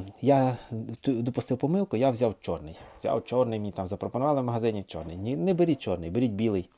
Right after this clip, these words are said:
Беріть оранжевий, тому що ви повинні бути на дорозі помітні. Розумієте, біля нас багато, е, тонні машини проїжджають нас на величезній швидкості, і ми повинні бути по-, е,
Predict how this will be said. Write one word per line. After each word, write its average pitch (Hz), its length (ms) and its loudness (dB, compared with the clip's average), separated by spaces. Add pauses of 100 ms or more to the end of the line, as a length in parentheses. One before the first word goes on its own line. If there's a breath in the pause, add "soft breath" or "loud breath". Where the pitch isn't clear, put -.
(480 loud breath)
Беріть 104 240 -2
оранжевий, 92 480 -4 (120)
тому 110 180 -6
що - 120 -10
ви 110 220 -2
повинні 104 400 -6
бути 101 300 -6 (220)
на 110 260 -4
дорозі 104 360 -2
помітні. 104 500 -8 (240)
Розумієте, 92 420 -8
біля 95 200 -4
нас 120 240 -2
багато, 101 440 0 (720 loud breath)
е, 101 220 -14 (300 loud breath)
тонні 120 420 4 (240 loud breath)
машини 113 460 -2 (300 loud breath)
проїжджають 113 420 4
нас 104 180 -2
на 104 340 -4
величезній 107 440 -4
швидкості, - 460 -2
і 98 60 -8
ми 120 180 -2
повинні 113 300 -6
бути 104 220 -6
по-, - 120 -12
е, 90 40 -8